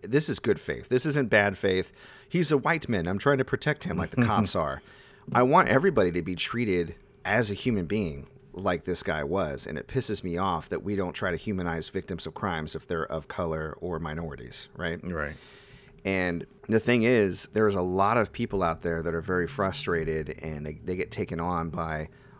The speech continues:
Speaker 1: online groups and stuff like that. And I think incels, they're, they're churning out mass shooters faster than anybody else. So
Speaker 2: Oh, yeah.
Speaker 1: it's a thing that people should be looking at. So anyways, our hearts go out to the victims. Our hearts go out to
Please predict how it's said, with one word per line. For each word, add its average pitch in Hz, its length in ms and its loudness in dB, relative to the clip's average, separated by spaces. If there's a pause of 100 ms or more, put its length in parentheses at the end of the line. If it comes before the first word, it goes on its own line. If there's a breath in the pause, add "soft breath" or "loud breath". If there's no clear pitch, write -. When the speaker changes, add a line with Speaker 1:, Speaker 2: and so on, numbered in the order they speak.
(140 loud breath)
Speaker 1:
online 85 640 -2
groups 95 380 -4
and 80 80 -8
stuff - 280 -4
like 76 160 -6
that. 76 220 -4
And 73 120 -8
I 78 60 -6
think 101 240 -6
incels, 85 500 -2
they're, 117 140 0
they're 110 180 0
churning 101 260 -2
out 82 160 -4
mass 78 200 -6
shooters 80 420 -4
faster 78 320 -6
than 71 80 -8
anybody 69 380 -8
else. 60 400 -10
So - 240 -8
Speaker 2:
Oh, 104 100 -4
yeah. 92 60 -6 (260)
Speaker 1:
it's - 160 -2
a 127 60 2
thing 117 220 0
that 101 100 -2
people 101 200 -6
should 82 140 -8
be 82 80 -6
looking 73 260 -8
at. 69 140 -10 (240)
So 82 200 -8 (400 loud breath)
anyways, 135 280 8
our 127 120 8
hearts 151 220 4
go 147 140 4
out 110 300 6
to 104 240 0
the 87 100 -4
victims. 95 640 -2
Our - 100 -8
hearts 92 240 -4
go 98 160 0
out 90 280 -2
to 82 440 -4